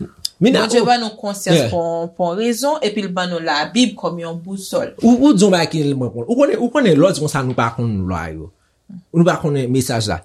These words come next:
Speaker 1: Ou konnen anpil moun la panse, gen lwa panse se vre, m a vre monte.
Speaker 2: <laughs>
Speaker 1: Ou konnen lwa panse manti m a ba, wi. Yo pa realize ke lè Bondye mouri sou lakwa.
Speaker 2: Mhm.
Speaker 1: La lwa akonpli.
Speaker 2: Mhm.
Speaker 1: Men kote lwa seremonyèl yo.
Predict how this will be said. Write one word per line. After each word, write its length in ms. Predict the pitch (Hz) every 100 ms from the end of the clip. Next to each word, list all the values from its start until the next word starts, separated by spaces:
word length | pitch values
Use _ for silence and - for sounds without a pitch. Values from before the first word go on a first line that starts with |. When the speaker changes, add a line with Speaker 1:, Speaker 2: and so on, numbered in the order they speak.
| _
Speaker 1:
Ou 100 | -
konnen 240 | 277 330 247
anpil 220 | 185 175
moun 100 | 143
la 140 | 139 120
panse, 320 | 131 120 131 117
gen 140 | 151
lwa 80 | 135
panse 220 | 123 117
se 160 | 120 120
vre, 220 | 107 127
m 60 | 110
a 60 | 104
vre 160 | 107 98
monte. 380 | 90 87 110 180
Speaker 2:
<laughs> 220 | 208 -
Speaker 1:
Ou 180 | 202 196
konnen 160 | 240
lwa 140 | 254 190
panse 220 | 180 160
manti 240 | 143 139 135
m 60 |
a 80 | 123
ba, 220 | 110 101 95
wi. 160 | 131 - -
Yo 140 | 233
pa 140 | 247 226
realize 480 | 226 214 220 180 175
ke 160 | 160
lè 160 | 147 156
Bondye 380 | 156 170 127 131
mouri 240 | 135 120
sou 160 | - 117
lakwa. 480 | 110 110 - 95 87
Speaker 2:
Mhm. 400 | 180 - - 139
Speaker 1:
La 160 | 156 143
lwa 180 | 127 143 139 135 _ _
akonpli. 680 | 160 151 - 175 160 240 247 - -
Speaker 2:
Mhm. 340 | 208 202 190 190
Speaker 1:
Men 160 | 185
kote 240 | - 196 208
lwa 220 | 180 165
seremonyèl 640 | - 143 139 127 107 101
yo. 80 | 95